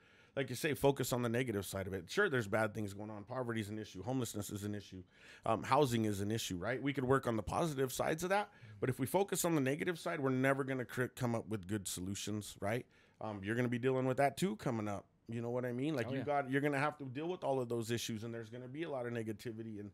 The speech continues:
Speaker 1: haters, and there's gonna be things that you don't always understand, but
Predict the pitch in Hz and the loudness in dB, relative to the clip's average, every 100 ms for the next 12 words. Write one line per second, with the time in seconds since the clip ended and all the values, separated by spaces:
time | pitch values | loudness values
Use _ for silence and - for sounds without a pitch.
0 | - - - - 135 117 104 98 113 120 | -16 -20 -12 2 4 4 2 -2 -4 -4
1 | 110 127 127 123 131 131 113 120 117 - | -4 -6 -4 -6 -6 -8 -6 -6 -6 -12
2 | _ _ _ 120 135 139 87 85 - _ | _ _ _ 4 6 6 4 -6 -20 _
3 | 131 147 143 127 139 135 123 135 135 185 | 6 8 8 6 4 2 0 0 2 2
4 | 202 - _ 135 120 | 0 -6 _ 0 0